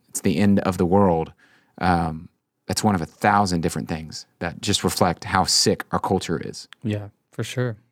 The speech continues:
Speaker 2: Man, well, I think, like, the beauty of this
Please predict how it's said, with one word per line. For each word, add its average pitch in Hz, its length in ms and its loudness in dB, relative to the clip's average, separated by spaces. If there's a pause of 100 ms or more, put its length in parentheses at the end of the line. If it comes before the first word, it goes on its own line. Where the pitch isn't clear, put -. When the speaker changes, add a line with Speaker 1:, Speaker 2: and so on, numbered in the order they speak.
(160)
Speaker 2:
Man, 120 200 4
well, 110 320 2 (300)
I 120 100 4
think, 135 240 4
like, 113 180 0 (1040)
the 117 200 2
beauty 143 400 2
of 123 100 4
this - 440 0